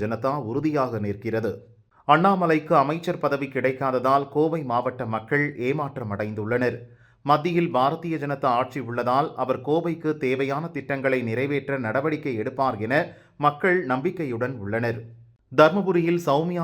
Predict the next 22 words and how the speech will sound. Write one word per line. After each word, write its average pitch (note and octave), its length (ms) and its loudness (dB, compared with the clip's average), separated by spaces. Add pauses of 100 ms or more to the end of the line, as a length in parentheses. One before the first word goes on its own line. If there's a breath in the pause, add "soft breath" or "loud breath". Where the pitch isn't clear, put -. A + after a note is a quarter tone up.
(120)
தோல்விக்கு C#3 400 0 (100)
திருமாவளவன் C#3 680 0
தான் B2+ 140 2 (120)
காரணம். A2 340 0 (360)
தனி D3+ 240 2
தொகுதி D3+ 240 0 (120)
ஓட்டுகள் D3 360 2 (120)
தி D3 140 -2
மு D#3+ 160 -4
கவுக்கு C3+ 360 -4
போனதாக B2 600 0
பா C3 160 2
ம C#3 180 -10
க C3+ 140 -6
தெரிவித்துள்ளது. G#2+ 640 -4 (800 soft breath)
விக்கிரவாண்டி D#3+ 540 4 (100)
தொகுதிக்கு C#3 460 0
இடைத்தேர்தல் C3 600 2
நடைபெறவுள்ள A#2+ 640 0
நிலையில் A#2+ 340 0 (140)
வேட்பாளர்கள் C#3 680 0
தேர்வில் A#2 380 -2